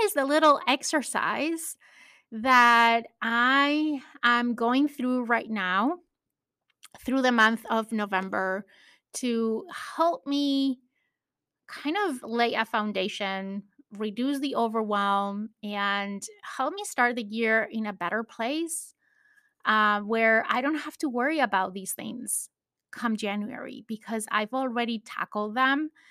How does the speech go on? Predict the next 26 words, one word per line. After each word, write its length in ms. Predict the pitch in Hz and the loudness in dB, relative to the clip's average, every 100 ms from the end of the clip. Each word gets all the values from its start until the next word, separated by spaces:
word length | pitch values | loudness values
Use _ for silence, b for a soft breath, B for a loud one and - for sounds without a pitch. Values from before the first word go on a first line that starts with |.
| b b b | b b b
And 180 | 254 269 | -2 2
then 140 | 285 | 2
I 80 | 311 | 2
can 200 | 302 294 | 0 -4
think 240 | 269 269 | -2 -2
about 500 | 269 233 233 233 226 - | 0 2 4 4 2 -4
what 260 | 214 247 | -8 -4
else 340 | - 214 269 - | -2 -2 -4 -6
do 180 | 262 233 | -6 -4
I 100 | 220 | -2
want 320 | 220 220 226 | -2 -4 -4
to 100 | 226 | -4
add 220 | 202 196 214 | -2 -2 -2
into 280 | 214 208 | -6 -6
my 160 | 202 185 | -8 -6
life? 440 | 202 254 294 277 - | 4 6 6 2 -6
What 200 | 220 - - | -6 -6 -6
do 120 | 214 | -4
I 100 | 196 | -4
want 260 | 202 214 214 | -4 -6 -6
to 80 | - | -8
invite 600 | 208 196 214 269 294 - | -8 -2 4 6 6 2
into 340 | 247 247 247 | 0 0 -2
the 100 | 220 | -2
new 200 | 226 226 | -2 -2
year? 500 | 214 220 208 208 208 | -4 -2 0 0 0